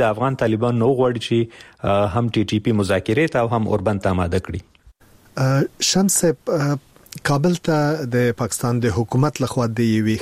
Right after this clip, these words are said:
Speaker 2: ښځې ډیپلوماتې رالېږل، د دې پیغام څه دی یا دا په څه معنا ده؟
Speaker 1: پاکستان په ټوله نړۍ کې د طالبانو په ملاتړ تورن دی.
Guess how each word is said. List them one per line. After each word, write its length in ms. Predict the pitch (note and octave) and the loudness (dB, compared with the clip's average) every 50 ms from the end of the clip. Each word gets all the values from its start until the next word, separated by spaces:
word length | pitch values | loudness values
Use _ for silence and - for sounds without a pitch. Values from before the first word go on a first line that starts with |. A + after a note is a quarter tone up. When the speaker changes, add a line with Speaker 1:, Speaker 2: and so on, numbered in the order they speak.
| - - | -2 0
Speaker 2:
ښځې 240 | - F#3 C#3+ C#3 B2 G#2 | 0 0 2 0 0 -2
ډیپلوماتې 460 | A2+ F#2+ - A#2+ G#2+ A2+ A2+ - - A2+ G#2+ | -2 -4 -4 -2 -2 -2 -2 -2 -4 -2 -2
رالېږل، 380 | G#2+ G2+ G#2 G#2+ G#2+ A#2+ A2 G2 - - - - - - - - - - - - - - - - | 0 0 0 0 0 0 -2 -2 -6 -10 -20 -20 -20 -20 -20 -20 -20 -20 -20 -20 -20 -20 -8 -4
د 40 | - C#3 C#3+ C#3 C3+ C#3 C3+ C3+ - - C#3 D#3 | -2 -2 -2 -2 -4 -6 -8 -10 -10 -4 0 2
دې 680 | D#3+ E3+ D#3+ C#3+ B2+ C3 - - _ - B2 A#2 G#2+ - - A#2 | 2 4 2 2 0 -2 -6 -8 _ -8 -6 -6 -6 -4 -4 -2
پیغام 320 | A#2 G#2+ B2 B2+ B2 A#2 | 0 0 0 0 0 0
څه 140 | - - B2 A2 A2 | -2 -2 -2 -2 0
دی 240 | A2 A2 A2 G#2+ G#2+ | 0 0 0 0 0
یا 100 | A2 G#2+ G#2+ G#2+ B2+ | 0 -2 -2 0 -2
دا 60 | B2 | -2
په 200 | A#2 - - - A#2+ - - | -2 -2 -4 -6 -4 -2 -2
څه 200 | - D3 B2+ A#2+ | 0 0 0 0
معنا 220 | A2+ A2 A#2 A#2+ G#2+ F#2 | 0 0 0 -2 -2 -2
ده؟ 160 | G#2 F#2 - - _ _ _ _ _ _ - _ _ _ - - - - - | -4 -6 -6 -10 _ _ _ _ _ _ -20 _ _ _ -20 -20 -20 -10 -6
Speaker 1:
پاکستان 380 | - C3+ C3 - - - F3+ E3 D#3 | -4 -4 -2 -2 -2 0 0 0 0
په 100 | - - - | 0 0 0
ټوله 180 | D#3 D3 C3+ B2 A#2+ | 2 2 2 2 2
نړۍ 200 | A#2+ A#2 C3 C3 B2+ | 2 2 0 0 0
کې 60 | - G#2+ | -2 -2
د 100 | G#2+ G2+ - | -2 -2 0
طالبانو 460 | G#2 F#2+ G#2 G2+ A#2 A#2+ A#2 A#2 A2+ A2 G#2+ - - | 0 0 0 0 0 0 2 2 2 2 0 0 0
په 160 | F#2 F2 F2+ F2 | 0 2 2 2
ملاتړ 300 | E2+ F2 F2+ - - G2 F#2 - - | 0 0 0 0 0 -2 -2 -2 -2
تورن 280 | F2 E2 E2+ F2 E2+ E2+ E2 | -2 0 0 0 0 0 0
دی. 100 | F2+ F2+ | -2 -2